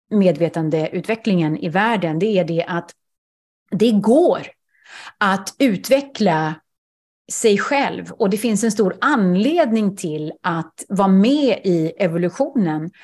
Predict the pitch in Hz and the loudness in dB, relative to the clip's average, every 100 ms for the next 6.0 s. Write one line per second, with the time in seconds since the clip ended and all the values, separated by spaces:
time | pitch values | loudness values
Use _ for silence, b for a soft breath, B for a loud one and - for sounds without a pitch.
0 | B - 196 240 214 214 208 160 - 170 | B 0 4 4 4 2 0 -4 -6 -8
1 | 156 196 147 - 156 151 151 B B 202 | -4 -4 -4 -4 -4 -4 -8 B B 0
2 | 185 180 180 262 277 - 190 180 175 _ | 2 0 2 4 4 4 4 2 0 _
3 | 190 175 165 170 165 _ _ 185 185 196 | 0 2 0 -2 -8 _ _ -2 2 2
4 | 208 175 175 190 220 277 202 - - 185 | 2 0 0 2 0 0 -2 -4 -6 -4
5 | - 175 175 180 185 190 185 180 175 | -2 0 0 -2 -4 -4 0 0 0